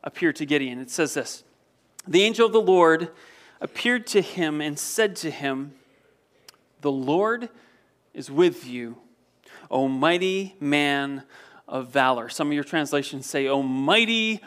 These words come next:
warrior," <laughs> okay? While Gideon is doing what he is doing, God appears to him.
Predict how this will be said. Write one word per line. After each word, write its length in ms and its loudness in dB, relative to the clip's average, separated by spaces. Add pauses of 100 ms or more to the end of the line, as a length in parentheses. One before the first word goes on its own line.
(400)
warrior," 880 6 (180)
<laughs> 180 -2
okay? 420 4 (520)
While 240 8
Gideon 520 4
is 340 0
doing 520 0
what 380 2
he 260 0
is 200 -2
doing, 640 2 (640)
God 460 4
appears 400 -6
to 120 -16
him. 340 -16